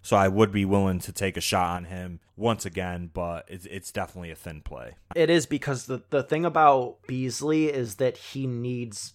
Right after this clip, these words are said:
Speaker 2: volume to get there. You know, it needs to be one
Speaker 1: Yeah.
Speaker 2: of those games where he's catching four or five passes in, in a drive, and I just don't know if that's gonna happen if he's splitting with McKenzie. I mean, for all the reasons you mentioned about how tough the Chiefs are against outside wide receivers and the diminished role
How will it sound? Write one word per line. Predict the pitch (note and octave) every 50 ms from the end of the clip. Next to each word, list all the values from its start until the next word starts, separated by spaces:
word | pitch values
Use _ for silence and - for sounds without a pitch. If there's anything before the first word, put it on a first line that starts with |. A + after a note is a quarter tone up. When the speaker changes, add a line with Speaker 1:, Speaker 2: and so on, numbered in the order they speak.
| _ _ _ - -
Speaker 2:
volume | G#2 G2 F#2 G#2+ A#2 A#2 A#2 A2 A2 A2 A2+ A2 G#2+ G2
to | F2 - G#2
get | G2 G#2+ G#2+ G2+ -
there. | - F2 F2
You | F#2+ G2 G2+
know, | A2+ A2 A2
it | A2+ A2+
needs | A#2+ B2+ B2+ -
to | - B2
be | B2 B2
one | A#2 G#2+ A#2+
Speaker 1:
Yeah. | A#2+
Speaker 2:
of | A2
those | G#2+ A2+ A2 G#2+ -
games | - A#2+ A#2 A#2 A#2 G#2+ -
where | G#2+ G#2+ G#2
he's | G#2+ A2 -
catching | - - - A#2+ A2 - B2+ A2 A2
four | G2 - - A#2+ A#2 A#2
or | A2
five | - A#2 A2 G#2+ G#2 -
passes | - A#2 A2+ A#2 - - A2+ G#2+ G2 G#2
in, | - - G#2 G2+
in | - A#2 A2+
a | A2 G#2+
drive, | G2+ - G#2+ G#2+ G#2+ G#2 G2 G2+ G2+ G#2
and | G#2 A2 A2 A2
I | - -
just | A#2+ B2 C3 B2+ -
don't | C3 B2 B2+
know | B2 A#2+
if | A#2
that's | - B2+ B2 -
gonna | - A2 G#2
happen | G#2 A2+ B2 C3 - A#2+
if | A2+ -
he's | - A#2 A2+
splitting | - - A#2+ A#2 A#2 A#2
with | A2 G#2 -
McKenzie. | A2 - - B2 C3+ C#3 A#2 B2
I | A#2
mean, | A#2+ A#2 A#2 A2+ A2 - _ _ _ _ _ _ _
for | - - D3+ D3+
all | D#3 D3+
the | D3+ C#3+
reasons | D3 C#3 B2 C3+ C3 C3
you | B2+
mentioned | A#2 A#2 B2+ C3 - B2+ A#2+
about | A2+ A#2 A#2 F#2+
how | G#2+ A#2 A#2
tough | A2+ - - A#2 -
the | - A2+
Chiefs | - - A#2+ A#2+ - -
are | A#2 A2 A2 A2 G2+ - -
against | B2 A#2 A#2 A#2 A2 - -
outside | A2 A2+ A2 - A#2 A2+ A2+ G#2+
wide | A2 A2 A2 G#2
receivers | G2+ G#2 - - B2 B2+ B2+ A#2+ A2 A2 A2 G#2+ A#2
and | A2+ A2+
the | A2+
diminished | G#2+ A2+ A2+ A#2 A2+ A2 G#2+ - -
role | A#2+ A2 G#2+ A2 A2 A2 -